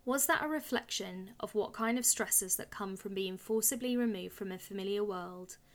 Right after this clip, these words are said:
to a completely alien and sometimes even hostile context, she asks. It's highly likely. Otherwise, Brugada is a generic heart rhythm disorder which can lead to sudden cardiac arrest,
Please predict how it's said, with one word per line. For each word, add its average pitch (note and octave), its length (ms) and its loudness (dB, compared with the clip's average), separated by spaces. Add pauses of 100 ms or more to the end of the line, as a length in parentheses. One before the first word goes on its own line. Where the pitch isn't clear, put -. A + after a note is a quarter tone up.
(240)
to G#3 120 0
a G3 40 0
completely G#3 720 0
alien F#3+ 400 -4
and F#3+ 100 -6
sometimes F3+ 540 0
even F3+ 240 -8
hostile F#3 560 0
context, - 760 -2
she - 160 -6
asks. - 680 0 (480)
It's - 180 2
highly G#3 380 2
likely. F#3+ 580 -8 (500)
Otherwise, G3 560 2
Brugada G#3+ 500 2
is A#3 120 6
a G#3 60 0
generic G3 440 -2
heart - 280 -4
rhythm G3 260 -6
disorder F#3+ 720 0
which G#3+ 240 0
can G#3+ 160 0
lead G#3 200 0
to G3+ 80 -2
sudden A3+ 320 6
cardiac A#3 520 2
arrest, - 580 4